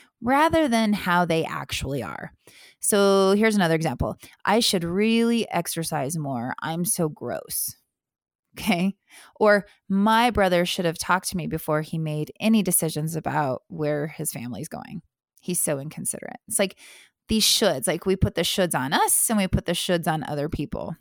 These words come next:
Okay. And people are always shoulding all over themselves. Okay. I'm sure you've heard that term before. Quit shoulding on yourself.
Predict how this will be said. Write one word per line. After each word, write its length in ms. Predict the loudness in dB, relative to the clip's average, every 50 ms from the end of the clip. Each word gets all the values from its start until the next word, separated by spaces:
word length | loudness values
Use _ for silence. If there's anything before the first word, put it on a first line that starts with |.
| _ -4
Okay. 200 | 0 2 4 4
And 180 | 4 2 2
people 380 | 0 0 0 0 2 2 2 2
are 200 | 2 2 0 0 2
always 480 | 2 2 2 2 2 0 0 -2 -4 -8 _
shoulding 720 | -12 -8 -8 -4 0 2 2 4 4 2 0 -2 -4 -6 -6 -4
all 200 | -4 -2 -2 -2
over 200 | -2 -2 -4 -4
themselves. 720 | -4 -4 -4 -4 -4 -4 -4 -8 -10 -8 -6 -6 -6 -8 -10 _ _ _ -8
Okay. 120 | -6 -4
I'm 120 | -4 -4 -4
sure 140 | -4 -6
you've 140 | -6 -6 -6
heard 200 | -4 -4 -2 -2
that 220 | -2 -2 -2 -4 -6
term 220 | -8 -8 -8 -8
before. 320 | -10 -10 -10 -10 -10 -8
Quit 260 | -6 -4 -4 -4 -4 -4
shoulding 680 | -8 -10 -6 -2 0 0 2 0 -2 -4 -6 -8 -8
on 160 | -8 -8 -6
yourself. 440 | -6 -6 -6 -6 -6 -6 -8 -8